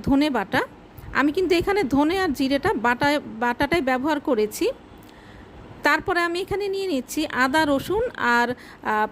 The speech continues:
পেঁয়াজ। আমি এখানে দুই চা চামচ পরিমাণ নিয়ে নিচ্ছি, একটু ভরে ভরে নিয়ে নিয়েছি। আর এখানে দিয়ে দিচ্ছি প্রায় এক চা চামচ পরিমাণ তান্দুরি মশলা।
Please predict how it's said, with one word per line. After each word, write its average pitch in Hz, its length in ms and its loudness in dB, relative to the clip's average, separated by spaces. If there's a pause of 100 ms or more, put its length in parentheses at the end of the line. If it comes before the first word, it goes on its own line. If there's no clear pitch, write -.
পেঁয়াজ। 302 440 2
আমি 262 280 0
এখানে 311 240 -2
দুই 302 180 0
চা 302 200 0
চামচ 285 520 -2
পরিমাণ 285 320 2
নিয়ে 247 180 2
নিচ্ছি, - 480 -4 (1080)
একটু 320 240 6
ভরে 339 300 2
ভরে 392 240 0
নিয়ে 269 220 0
নিয়েছি। 185 520 -6 (460)
আর 220 160 2
এখানে 392 380 0
দিয়ে 349 180 0
দিচ্ছি 320 320 -2
প্রায় 339 240 0
এক 285 240 0
চা 359 120 2
চামচ 370 400 -2
পরিমাণ 285 540 2
তান্দুরি 254 400 2
মশলা। - 480 -6